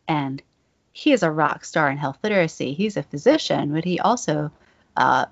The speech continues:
founded the journal called Health Literacy Research and Practice. And I was telling him what I was doing and why I was doing it. And he said to me, he said,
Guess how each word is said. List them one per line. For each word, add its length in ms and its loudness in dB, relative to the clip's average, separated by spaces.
founded 600 0
the 260 -2
journal 400 0
called 360 -2
Health 260 0
Literacy 360 -2
Research 380 -4
and 100 -6
Practice. 720 -4
And 100 4
I 40 4
was 120 -2
telling 300 0
him 320 0
what 120 -6
I 140 -2
was 140 -6
doing 400 -2
and 120 2
why 240 4
I 60 0
was 140 0
doing 300 0
it. 180 -6
And 140 4
he 160 -2
said 260 0
to 80 -2
me, 220 0
he 140 -6
said, 180 -2